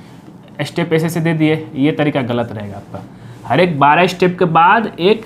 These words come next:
landing होना ज़रूरी ही है, ज़रूरी, ठीक है, ये ध्यान रखिएगा।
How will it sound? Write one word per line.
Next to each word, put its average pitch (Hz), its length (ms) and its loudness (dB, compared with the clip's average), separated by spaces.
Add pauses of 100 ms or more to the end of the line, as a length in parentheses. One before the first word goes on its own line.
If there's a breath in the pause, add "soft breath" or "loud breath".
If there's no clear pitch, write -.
(160)
landing 131 540 4
होना 131 360 -2
ज़रूरी 123 460 -4
ही 135 140 -4
है, 127 260 -6
ज़रूरी, 113 360 -6 (100)
ठीक 170 120 -2
है, 185 160 -2 (300)
ये 156 140 2
ध्यान 160 220 2
रखिएगा। 143 360 2